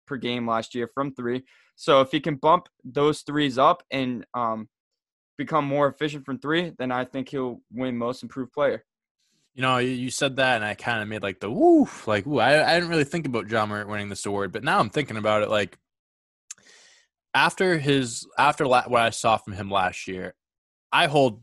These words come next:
Speaker 2: Ja Morant in high regards. I have said in the past, and I'm not gonna shy away from it, a lot of people have said that I'm crazy for thinking this, but, like,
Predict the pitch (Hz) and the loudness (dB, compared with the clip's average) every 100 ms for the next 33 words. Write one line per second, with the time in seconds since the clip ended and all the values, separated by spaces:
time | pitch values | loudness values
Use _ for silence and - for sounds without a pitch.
0 | - 120 110 104 104 95 95 98 90 90 | -2 0 0 0 -2 -4 -2 -2 -2 -6
1 | 90 - - - _ _ 120 139 170 175 | -8 -10 -14 -18 _ _ 2 4 4 2
2 | 135 120 - 131 147 147 120 113 110 - | 2 0 2 2 2 0 2 2 0 -2
3 | 98 101 104 127 120 135 123 120 117 - | -4 -2 -2 -4 -2 0 2 2 0 -2
4 | 107 107 95 95 107 113 - 107 110 104 | -6 -4 -2 0 0 0 -4 -6 -2 -4
5 | 98 - 104 98 98 95 98 - 110 101 | -4 -2 -2 0 0 0 -4 -6 -4 -4
6 | 101 - - 95 90 90 90 - 95 90 | -8 -12 -12 -12 -10 -10 -10 -8 -8 -4
7 | 95 92 | -4 -4